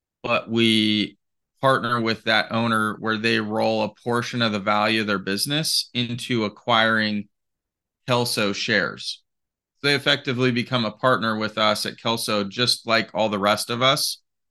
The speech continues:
that own shares at, at Kelso. And now all of a sudden we have a very vested interest together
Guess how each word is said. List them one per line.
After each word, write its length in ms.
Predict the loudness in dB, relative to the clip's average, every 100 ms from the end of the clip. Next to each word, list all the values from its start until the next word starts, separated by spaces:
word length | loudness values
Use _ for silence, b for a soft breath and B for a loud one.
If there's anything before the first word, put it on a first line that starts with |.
| _
that 220 | -4 -2
own 240 | 0 0 -2
shares 440 | 0 2 2 2
at, 220 | 2 2 0
at 200 | -4 -2
Kelso. 560 | -2 -2 0 -2 -2 -8 _ _ _ _
And 100 | 0
now 200 | 4 4
all 40 | 4
of 60 |
a 60 | 2
sudden 440 | 2 2 2 -2
we 100 | 0
have 120 | 0
a 160 | 0 -2
very 320 | 0 0 0
vested 480 | -2 -4 -4 -6 -4
interest 500 | -4 -4 -4 -4 -4
together 840 | -6 -2 2 2 2 2 2 -2